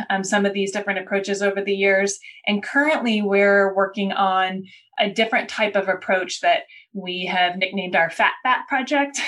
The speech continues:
<laughs> um, which is focused on using some underlying research that shows that bats that are still surviving in places where white nose has been for a long time, um, show an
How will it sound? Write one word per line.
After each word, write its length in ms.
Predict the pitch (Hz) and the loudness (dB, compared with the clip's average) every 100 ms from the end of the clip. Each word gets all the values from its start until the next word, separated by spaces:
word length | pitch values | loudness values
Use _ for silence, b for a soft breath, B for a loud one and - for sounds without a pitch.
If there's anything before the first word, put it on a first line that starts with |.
| - | -6
<laughs> 200 | - - | -6 -2
um, 440 | 220 202 185 180 190 b b b - | 2 4 2 -2 -10 b b b -2
which 420 | 208 214 208 - - | 4 4 2 -4 0
is 360 | 226 208 196 | 2 4 2
focused 420 | - 220 226 214 214 | 2 2 2 2 4
on 420 | 202 196 196 190 B B _ - | 6 4 2 -4 B B _ -2
using 320 | 240 262 269 | 2 4 4
some 120 | 233 | 4
underlying 340 | 226 233 214 196 | 4 4 4 4
research 380 | 202 208 196 | 2 2 0
that 140 | 202 - | -2 -2
shows 340 | 202 185 185 | 0 0 2
that 220 | 196 190 | 0 2
bats 280 | 196 202 202 | 2 2 2
that 220 | 226 202 - - | 0 0 -2 -2
are 180 | 196 196 | 0 0
still 260 | - 254 | 0 0
surviving 880 | 254 254 196 180 185 208 226 233 240 B - | 2 2 4 2 2 2 4 2 2 B -2
in 120 | 196 | 0
places 340 | 202 196 202 | 2 2 0
where 140 | 190 185 | 0 2
white 140 | 175 | 2
nose 160 | 190 190 | 0 -2
has 120 | 180 | -2
been 200 | 180 180 | -4 -2
for 120 | 214 | 2
a 80 | 208 | 2
long 240 | 214 214 | 2 0
time, 400 | 220 233 240 240 240 B B B - | -2 0 2 2 -2 B B B 0
um, 200 | 208 196 | 2 2
show 280 | 196 - 202 | 2 2 4
an 140 | 190 | 4